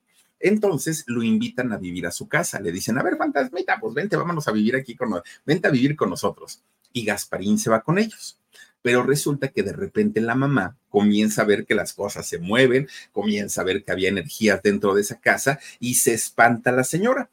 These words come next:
Los niños le dicen, "Mamá, es que aquí vive nuestro amigo Gasparín, nuestro amigo Casper, déjalo vivir aquí". Y la señora se puso furiosa porque dijo, "¿Cómo, chamacos, se atreven a traer un fantasma aquí?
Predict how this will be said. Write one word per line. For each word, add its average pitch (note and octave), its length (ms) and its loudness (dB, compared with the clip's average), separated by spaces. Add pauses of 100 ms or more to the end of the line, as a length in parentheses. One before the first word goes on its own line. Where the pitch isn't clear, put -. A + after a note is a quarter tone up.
(340)
Los G3 280 8
niños G3+ 600 2
le G#2 160 0
dicen, B2 480 -2
"Mamá, A#2+ 420 2
es C3+ 160 -2
que - 80 -6
aquí E3 180 -10
vive F3 240 -6
nuestro D3+ 300 -6
amigo F3 340 0
Gasparín, E4+ 520 -2
nuestro D3+ 240 -2
amigo G3 260 0
Casper, E3 480 -2 (300)
déjalo G#3+ 460 2
vivir D#3 260 0
aquí". D3 360 -4
Y A2 120 -2
la F#2 120 -2
señora F#2+ 380 -6
se - 140 -10
puso B2+ 340 -2 (240)
furiosa G3+ 640 0
porque - 200 -12
dijo, G2+ 280 -4
"¿Cómo, - 380 -10
chamacos, F3 440 -4
se - 40 -2
atreven D#3+ 340 -2
a B2 60 0
traer A#2 260 2
un D#3+ 120 -2
fantasma C#3+ 500 2
aquí? G#3 260 4